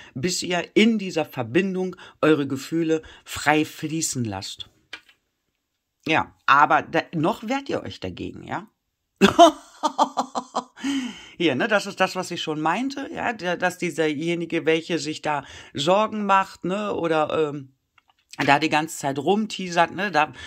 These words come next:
habt ihr euch versucht, gegen zu wehren, ne, das ist das, was ich einleitend schon gesagt habe, so diese, „Ach, es ist nichts, ne, es ist alles in Ordnung“, ne,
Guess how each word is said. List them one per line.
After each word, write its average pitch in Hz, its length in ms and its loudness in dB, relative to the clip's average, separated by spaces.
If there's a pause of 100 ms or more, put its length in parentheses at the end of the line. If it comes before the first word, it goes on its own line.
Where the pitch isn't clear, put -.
(260)
habt - 220 -2
ihr 165 80 0
euch 170 140 -2
versucht, 143 640 -4
gegen 165 460 -2
zu 120 360 -8
wehren, 254 500 -2
ne, 208 200 -6
das - 180 -6
ist - 140 -10
das, - 180 -8
was 156 200 -6
ich 139 280 -8
einleitend 190 500 -2
schon 156 260 -4
gesagt 147 380 -8
habe, 143 200 -6
so 127 140 -10
diese, 123 340 -8
„Ach, 120 220 -8
es 127 140 -8
ist - 240 -8
nichts, 185 280 -10
ne, 147 80 -6
es 147 140 -10
ist 104 120 -10
alles 95 300 -6
in - 120 -10
Ordnung“, 185 480 -4
ne, 220 220 -4